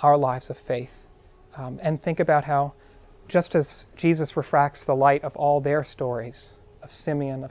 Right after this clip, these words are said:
Anna, of Mary, of Joseph, um, he too refracts our light in our lives, um, because the story of his sacrifice is the story of our salvation. So let's pray together. Heavenly Father,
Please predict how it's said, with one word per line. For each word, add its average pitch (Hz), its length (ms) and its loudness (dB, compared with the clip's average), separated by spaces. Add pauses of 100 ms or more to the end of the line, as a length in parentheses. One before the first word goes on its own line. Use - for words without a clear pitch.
Anna, 135 420 -8
of - 140 -18
Mary, 139 500 -6
of - 140 -20
Joseph, 135 440 -8 (640)
um, 131 340 -2 (140)
he - 140 -8
too 156 200 -4
refracts 131 500 -4 (240)
our 139 160 2
light 120 300 -8
in 135 140 -12
our 131 200 -8
lives, 117 460 -12 (560)
um, 127 280 -10 (640)
because 139 260 -4
the 143 80 -4
story 131 300 2
of 120 80 -6
his - 260 -4
sacrifice 123 600 -8
is 143 180 -14
the 131 80 -12
story 120 320 -8
of 110 140 -12
our 110 100 -16
salvation. - 540 -20 (680)
So - 180 12
let's 220 220 12
pray 165 220 6
together. 135 360 2 (1800)
Heavenly 180 260 6
Father, 170 460 10